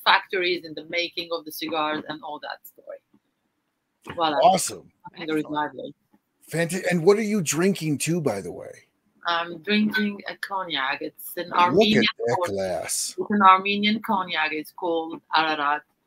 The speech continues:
Speaker 1: I'm Armenian originally, and I just wanted to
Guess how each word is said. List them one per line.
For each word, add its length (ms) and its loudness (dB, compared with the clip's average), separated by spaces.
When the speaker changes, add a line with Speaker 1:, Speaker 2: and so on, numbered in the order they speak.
Speaker 1:
I'm 160 2
Armenian 500 0
originally, 600 -4
and 140 -4
I 120 -4
just 200 -12
wanted 280 -8
to 380 -8